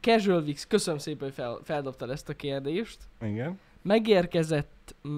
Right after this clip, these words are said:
Speaker 1: em,
Speaker 2: <gasps>
Speaker 1: már az okos nyakörv. A
Speaker 2: Ja,
Speaker 1: kutyára való
Speaker 2: azt hittem,
Speaker 1: okos
Speaker 2: hogy most válaszolsz a kérdésre, nem a
Speaker 1: És
Speaker 2: kérdésre.
Speaker 1: válaszolok is. Az, aki, a-, csak me-, aki volt, vagy mi az,
Speaker 2: Jó.
Speaker 1: aki, aki podcast hallgató, az is tudja, mit kérdezett. Szóval a helyzet az, hogy nem érkezett meg,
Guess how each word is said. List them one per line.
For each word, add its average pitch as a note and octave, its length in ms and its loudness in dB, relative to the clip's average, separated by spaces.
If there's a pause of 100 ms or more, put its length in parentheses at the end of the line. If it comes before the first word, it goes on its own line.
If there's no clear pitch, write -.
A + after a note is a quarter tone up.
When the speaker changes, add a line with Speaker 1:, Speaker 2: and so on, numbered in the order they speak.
(120)
Speaker 1:
em, D3 300 0
Speaker 2:
<gasps> - 20 -20
Speaker 1:
már D#3 480 -2 (440)
az D3+ 120 -8
okos D#3 300 -6
nyakörv. B2 380 -10 (680)
A D3+ 120 -14
Speaker 2:
Ja, A#2+ 100 2
Speaker 1:
kutyára C3+ 300 0
való C#3 180 -8
Speaker 2:
azt A2+ 180 -4
hittem, G#2+ 220 -6
Speaker 1:
okos G2+ 120 -2
Speaker 2:
hogy G#2 80 -2
most G#2 140 -4
válaszolsz F#2+ 540 -6
a G2+ 60 -6
kérdésre, F#2 500 -12
nem F#3+ 120 -10
a F#3+ 40 -8
Speaker 1:
És - 60 -14
Speaker 2:
kérdésre. - 240 -2
Speaker 1:
válaszolok G#3 560 4
is. E3+ 360 -8
Az, G3 200 4
aki, E3+ 160 0
a-, F#3+ 160 0
csak G3 180 -2
me-, G#3 200 0
aki G3 240 -8
volt, F3+ 240 -8 (280)
vagy E3 220 -8
mi F#3 100 -6
az, C#3+ 360 -10
Speaker 2:
Jó. A2+ 140 -4
Speaker 1:
aki, B2 180 -6
aki E3 180 -8
podcast A3 520 2
hallgató, D#3+ 680 -6
az D#3 160 0
is C#3 100 -10
tudja, C3+ 260 -6
mit C#3+ 140 -6
kérdezett. C3+ 480 -10 (520)
Szóval A3 540 6 (600)
a F3 80 2
helyzet A3+ 400 8
az, G3+ 120 2
hogy F#3 100 2
nem E3+ 160 0
érkezett F#3 500 0
meg, A3+ 300 -2